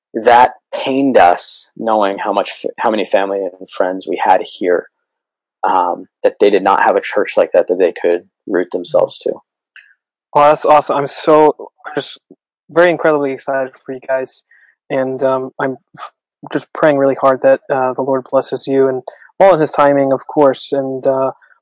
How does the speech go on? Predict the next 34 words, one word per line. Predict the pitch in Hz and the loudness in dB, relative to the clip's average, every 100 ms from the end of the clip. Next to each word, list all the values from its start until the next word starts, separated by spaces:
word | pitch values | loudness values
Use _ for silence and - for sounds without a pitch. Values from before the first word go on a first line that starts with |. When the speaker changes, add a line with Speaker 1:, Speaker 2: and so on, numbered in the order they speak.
| - | 0
Speaker 2:
but | 135 | 2
I'll | |
definitely | 131 139 147 135 | 4 2 2 -2
be | 135 135 - 151 | -2 -4 -8 -14
<laughs> | 123 - | -14 -14
supporting | - 151 143 135 | -8 0 2 2
you | |
guys | 135 135 135 | 2 0 0
any | 135 135 | -6 -4
way | 135 135 131 | -2 0 0
I | 131 | -4
can. | - 139 131 127 _ _ _ _ | -6 -6 -6 -8 _ _ _ _
Um, | 139 135 135 131 | 2 2 2 2
Speaker 1:
Thanks, | 135 - | 0 0
man. | - 107 - _ _ _ _ _ | -2 -2 -6 _ _ _ _ _
Speaker 2:
yeah, | 143 151 156 127 - | -4 0 2 0 0
I | 147 170 | 2 4
am, | 170 151 - _ _ - | 4 0 -6 _ _ -12
was, | 151 156 139 - - | -2 -2 -2 -10 -4
um, | 147 139 135 131 _ _ - - _ _ _ _ _ - | 0 0 0 -6 _ _ -20 -20 _ _ _ _ _ 0
I | |
know | 170 202 | 2 4
that | 190 165 | 4 4
you've, | 170 147 - - _ - | 2 0 -6 -18 _ -8
you | |
know, | 147 | -4
you, | 139 139 - | -4 -4 -6
you | 143 139 | -8 -8
said | - 147 | -6 -6
before | 135 - 156 151 147 135 | -6 -8 -2 2 4 4
that, | 135 - - - 151 | 0 -4 -10 -12 -8
um, | 135 131 131 - _ _ - | -8 -8 -12 -20 _ _ -2
during | 147 143 | 0 2
this, | 135 - | 0 -6